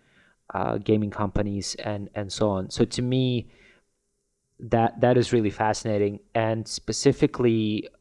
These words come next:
like, what's interesting is I really want to see,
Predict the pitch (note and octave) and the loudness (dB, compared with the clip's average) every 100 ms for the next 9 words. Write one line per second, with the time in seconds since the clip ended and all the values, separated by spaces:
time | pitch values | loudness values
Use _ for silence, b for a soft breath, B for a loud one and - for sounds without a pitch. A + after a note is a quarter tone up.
0 | _ _ _ - A#2 G#2+ - A2+ - A#2+ | _ _ _ -2 2 2 2 0 2 -4
1 | - - A#2+ A2 A2+ G#2+ G#2 G2 - _ | -4 -4 -4 -2 -2 0 0 -2 -8 _
2 | _ _ _ _ _ _ _ _ _ b | _ _ _ _ _ _ _ _ _ b
3 | b b b b b b _ _ B2 B2 | b b b b b b _ _ 4 4
4 | A#2 C3+ D3 C#3+ B2+ A2 A#2+ A#2 - A2 | 6 6 8 8 6 6 4 2 -4 -6
5 | - A#2 A2+ A2 G#2 | -4 -2 0 0 -2